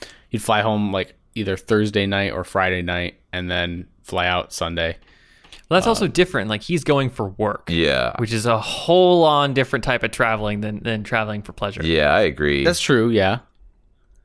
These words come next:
Speaker 3: Like, I'd
Speaker 1: But
Speaker 3: do
Speaker 1: still,
Speaker 3: that.
Speaker 2: It's
Speaker 1: he's
Speaker 2: just
Speaker 1: traveling all the time.
Speaker 2: Yeah. I wouldn't do it. I, I, you know,
Speaker 1: Yeah.
Speaker 2: I, I don't think I
Speaker 1: Also,
Speaker 2: would enjoy it
Speaker 1: his was
Speaker 2: that much.
Speaker 1: also a lot shorter. It was only, like, you know, three to four hours versus,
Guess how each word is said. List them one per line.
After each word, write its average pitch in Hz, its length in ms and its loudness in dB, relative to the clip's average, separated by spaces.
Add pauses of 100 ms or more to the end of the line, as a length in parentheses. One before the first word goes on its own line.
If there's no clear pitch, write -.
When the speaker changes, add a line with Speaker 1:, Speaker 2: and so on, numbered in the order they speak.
Speaker 3:
Like, 85 120 -4
I'd 160 140 4
Speaker 1:
But 127 60 4
Speaker 3:
do 82 60 0
Speaker 1:
still, 117 140 6
Speaker 3:
that. 113 100 6
Speaker 2:
It's - 40 2
Speaker 1:
he's - 40 2 (100)
Speaker 2:
just - 0 -
Speaker 1:
traveling 113 360 2
all 104 220 4
the 101 80 0
time. 95 400 -4 (1900)
Speaker 2:
Yeah. 117 340 0 (1000)
I 143 60 2
wouldn't 160 240 2
do 127 120 2
it. 107 200 0
I, 117 280 0
I, - 320 -2
you 123 180 -2
know, 107 280 -8 (260)
Speaker 1:
Yeah. 110 220 -4
Speaker 2:
I, - 60 -4
I - 20 0
don't 123 160 -2
think 139 160 2
I - 20 2
Speaker 1:
Also, 107 80 0
Speaker 2:
would 107 80 -8
enjoy 107 280 -6
it - 40 -6
Speaker 1:
his 175 160 2
was 175 140 4
Speaker 2:
that 139 60 6
much. 127 160 4
Speaker 1:
also 110 360 2
a 113 60 2
lot 104 160 4
shorter. 98 200 0
It 95 40 0
was 95 120 -6
only, 101 140 -2
like, 92 200 -6 (280)
you 92 100 -12
know, 92 160 -6 (260)
three 104 100 0
to 92 60 -2
four 92 260 -2
hours 90 280 0
versus, 87 520 -8